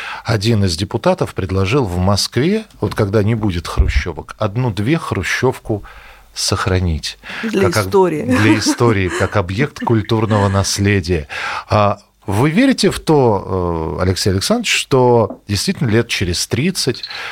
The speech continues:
Speaker 1: после того, как пройдет программа реновации, будут снесены вот эти вот хрущевские дома, две, одна-две хрущевки останутся и будут признаны объектами городского наследия?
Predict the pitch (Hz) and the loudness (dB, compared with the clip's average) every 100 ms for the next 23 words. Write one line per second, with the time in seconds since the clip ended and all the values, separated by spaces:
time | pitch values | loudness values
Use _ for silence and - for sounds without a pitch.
0 | - - 127 - 104 104 113 - - - | -14 -4 -2 0 0 2 0 -4 -12 -2
1 | 110 98 165 139 104 101 95 92 90 87 | 0 2 0 0 0 2 2 2 2 2
2 | 127 - 95 80 101 - - 98 - 101 | 2 0 -4 -4 -4 -4 0 2 2 2
3 | 143 127 98 82 - 92 90 - 214 - | 2 0 -2 -6 -4 -4 -2 -2 -2 -2
4 | 123 208 170 196 - - - 104 117 185 | 0 0 0 -2 -4 -8 -4 -2 0 0
5 | 120 147 - 113 - 113 - 101 - 180 | 0 -4 -2 -4 -2 -6 -2 -2 0 -2
6 | 202 - 95 139 123 - 123 139 156 147 | 0 -2 0 -2 -2 -2 0 2 0 -2
7 | - - - - 95 98 113 170 165 165 | -6 -14 -18 -6 -2 0 0 0 0 0
8 | - - 147 156 - 143 143 143 | 0 -4 -2 -2 -2 -2 -4 -10